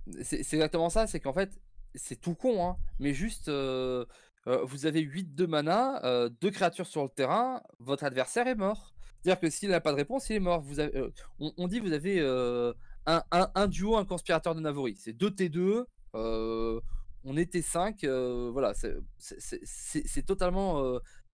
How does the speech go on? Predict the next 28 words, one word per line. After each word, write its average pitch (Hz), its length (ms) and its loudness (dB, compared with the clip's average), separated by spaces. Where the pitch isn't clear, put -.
valable 170 420 4
d'avoir 151 300 0
les 139 100 0
deux 139 180 0
sur 170 120 -2
le 143 80 -8
terrain. 113 240 -2
Vous 160 200 0
allez 202 120 6
attaquer, 165 640 4
vous 156 140 -2
allez 180 160 4
faire 180 220 0
un, 143 200 0
un, 120 220 -2
un 123 140 0
dos 135 220 4
à 120 60 4
dos. 185 300 4
Bon, 147 220 0
euh, 110 500 -2
vous, 123 640 -12
l'adversaire 139 460 2
a 147 60 6
voulu 151 200 0
en 147 80 2
plus, 131 300 -6
euh, 120 40 -8